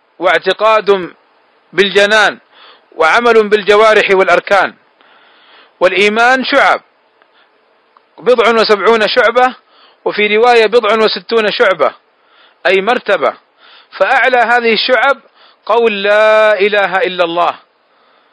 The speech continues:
وأدناها إماطة الأذى عن الطريق. ففي هذا أن العمل من الإيمان،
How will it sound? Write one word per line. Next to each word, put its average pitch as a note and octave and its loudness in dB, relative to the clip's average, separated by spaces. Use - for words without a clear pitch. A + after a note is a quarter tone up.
وأدناها A#3+ -2
إماطة A3 -2
الأذى A3 -2
عن G3+ 0
الطريق. F#3 -2
ففي F#3+ 2
هذا G#3+ 2
أن G#3 0
العمل A3 2
من G#3 0
الإيمان، F#3 -2